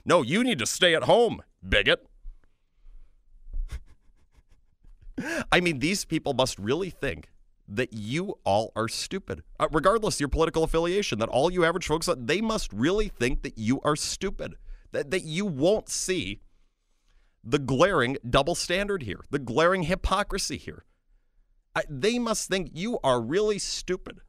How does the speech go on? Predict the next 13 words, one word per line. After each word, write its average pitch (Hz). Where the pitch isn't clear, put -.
uh, 120
th-, 143
that 143
you 156
would 165
go 143
along 208
with 214
this. -
Say, 107
"Oh 139
yeah, 240
I'll, 147